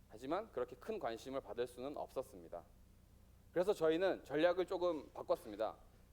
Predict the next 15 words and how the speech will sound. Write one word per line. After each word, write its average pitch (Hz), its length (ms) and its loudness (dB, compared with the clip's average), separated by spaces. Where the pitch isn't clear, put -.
만약에 170 560 2
이 127 80 -8
캠페인에 135 800 0
뭐, 92 300 -2
스포츠 - 420 -10
스타나 131 540 0
연예인 160 300 2
같은 147 340 0
그런 113 320 2
유명인사 170 380 2
분들이 117 540 -6
나오면은 120 720 2
사람들이 170 420 -4
좀 160 260 0
더 196 200 2